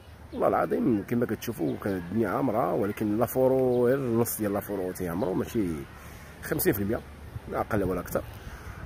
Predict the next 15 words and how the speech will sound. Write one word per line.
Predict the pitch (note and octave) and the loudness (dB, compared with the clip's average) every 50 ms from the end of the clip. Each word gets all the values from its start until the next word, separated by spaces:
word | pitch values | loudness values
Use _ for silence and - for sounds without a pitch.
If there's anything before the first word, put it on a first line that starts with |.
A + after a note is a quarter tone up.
| - - A4+ F#4+ | -4 2 4 6
وهذا | F4 G#3+ C3 D3+ C#3 | 6 6 6 4 4
الفلوق | C#3 D3 E3+ D3 | 4 2 2 0
زوين، | A#2 C3 F3+ F#3+ C3+ A2+ C3+ F3 G3 D3+ A2+ | 2 4 4 6 6 6 6 6 6 4 4
بغيت | F#2 A2+ B2 G#2+ A2 | 4 2 0 0 2
نوصل | A#2 A#2 A2+ A2 G#2+ G#2+ G#2+ - - - D3+ | 2 4 6 6 6 4 2 0 0 2 4
هذا | C3 A2+ G#2+ | 4 4 6
الميساج | A2+ C3+ C3 - B2 G#2+ | 4 4 4 4 2 0
ديال | G2+ G#2 A2 G#2 | 2 2 2 2
هاد | G2+ G2 | 2 2
الناس، | G2+ A#2 C#3 C#3 C3 - - | 2 2 2 2 2 0 -2
لانهم | G2 - G2+ G#2+ G#2+ G#2 G#2 G2 G2 G2 F#2+ | -6 -2 0 0 2 2 2 2 2 0 0
تيفكروا | F#2 - - A2+ - - - - C#3+ C#3+ B2+ G2+ | -2 -2 -4 -4 -4 -6 -8 -2 0 2 4 2
يمشيو | F2+ F2+ - A2 G#2+ | 2 0 -2 -2 -2
اسيدي | G2+ - - G#2+ F#2+ A2 G#2 | -2 -2 -4 -4 -2 -2 -2
يدوزوا | G2+ G2+ G#2+ G2+ G2 F#2+ G2 F#2+ F#2 F2+ F2 F2 | 0 0 -2 -2 -2 -2 0 0 0 0 0 -2